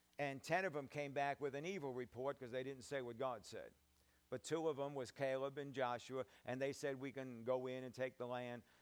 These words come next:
And the people said, "Well, let's just stone them and get that voice out of here, get them to shut up, and then we'll just do what we want." Well, God wasn't happy with that.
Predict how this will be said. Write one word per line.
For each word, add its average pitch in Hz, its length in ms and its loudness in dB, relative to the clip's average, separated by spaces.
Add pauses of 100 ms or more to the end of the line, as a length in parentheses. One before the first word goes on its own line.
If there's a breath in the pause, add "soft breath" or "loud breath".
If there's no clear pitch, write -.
(160 loud breath)
And 123 840 0
the 113 80 -4
people 127 420 -4
said, 120 420 0
"Well, 113 120 0
let's 113 180 -4
just 120 180 -8
stone 107 320 -6
them 101 400 -8 (400 soft breath)
and 107 320 -6
get 110 180 -2
that 107 160 0
voice 98 320 -6
out 95 220 -4
of 82 80 -10
here, 95 260 -8
get 101 200 -6
them 107 160 -10
to 95 140 -8
shut 95 440 -8
up, 92 180 -4 (500 soft breath)
and 104 140 -8
then 104 220 -6
we'll 107 160 -6
just 92 240 -10
do 104 100 -6
what 92 140 -6
we 98 100 -6
want." 98 280 -8
Well, 104 120 -6
God 117 240 0
wasn't 92 240 -6
happy 82 260 -8
with 80 140 -16
that. - 220 -20